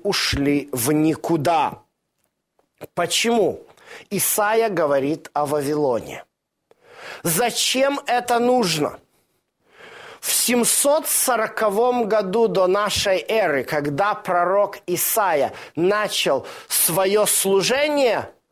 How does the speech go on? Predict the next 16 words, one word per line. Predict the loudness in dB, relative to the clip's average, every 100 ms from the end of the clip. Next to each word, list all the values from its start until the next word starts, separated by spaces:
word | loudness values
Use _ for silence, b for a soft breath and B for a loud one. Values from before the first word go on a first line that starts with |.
| B B B B -2
о | 0
Вавилоне | 2 0 2 2 4 4 4 2 2 0 0
никто | 2 2 0 -2 -8 0 2 2 2
не | 2 4 2 2
вспоминал. | -2 -2 0 0 2 2 2 2 2 0 -4 _ _ _ _ _ _ B B B B B 0
Эта | 0 0 -4
территория | -2 -2 -2 -2 2 4 4 2 2
находилась | 0 -2 -2 -2 2 2 2 0 -4
под | -2 -2 0
властью | 2 2 2 0 -4 -4 0 0 0 B B B B
Великой | 0 2 2 2 0 0 0 0 -2 -4
Ассирийской | -2 0 0 0 2 0 0 -2 0 -2 0
империи, | 0 0 0 2 2 2 0 -2 B B B B B
которая | -2 2 0 2 0 0
являлась | 2 0 2 2 2 2 0 0
серьезной | -2 0 0 2 2 2 2 0 0 0